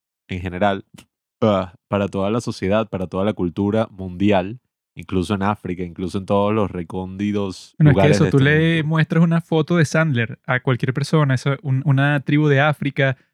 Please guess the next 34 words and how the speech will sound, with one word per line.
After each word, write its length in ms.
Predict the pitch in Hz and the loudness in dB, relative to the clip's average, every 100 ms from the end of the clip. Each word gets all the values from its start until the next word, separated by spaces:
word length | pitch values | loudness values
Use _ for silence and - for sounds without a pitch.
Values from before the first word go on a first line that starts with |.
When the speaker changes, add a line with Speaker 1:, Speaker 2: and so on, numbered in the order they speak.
| - | -4
Speaker 2:
vas 140 | 139 120 | -2 2
para 180 | 143 135 | 2 2
China, 400 | - 160 151 139 | 4 4 4 4
vas 100 | 131 | 2
para 140 | 156 | 0
la 140 | 143 135 | 0 0
India, 320 | 160 147 135 | 2 2 0
vas 120 | 127 | 0
para 180 | - 156 | 0 2
cualquier 280 | 147 127 131 | 2 0 2
parte 300 | 156 156 185 | 2 2 -2
y 60 | |
todos 200 | 160 139 156 | 0 0 2
están 160 | 147 | 0
en, 80 | 147 | 0
"Ah, 80 | 143 | 0
mira, 160 | 170 131 | 0 0
Sandler". 360 | 147 143 104 _ _ - | -2 -6 -8 _ _ -4
O 60 | |
sea, 120 | 120 110 | -2 -2
un 60 | 120 | -6
tipo 240 | 123 135 | -4 -2
que 420 | 143 127 113 107 _ _ _ 131 120 | 0 0 -2 -8 _ _ _ -2 -2
trasciende 760 | - 143 139 131 139 151 151 139 123 | 0 2 2 2 2 2 4 2 0
fronteras. 640 | 127 113 123 107 - _ _ - | -2 -2 -4 -6 -12 _ _ 0
Speaker 1:
El 160 | 123 | 0
tipo 300 | 117 127 139 | 2 0 0
antes 260 | 151 143 151 | -2 -2 -2
era 160 | 156 151 | -2 -2
visto 280 | 143 - | -4 -6
así, 240 | 147 - 131 | -6 -2 -2
pues, 280 | 110 107 104 | 0 -2 -2
como 280 | 90 90 80 | -8 -12 -6
que 480 | 87 87 85 87 | -4 -4 -6 -10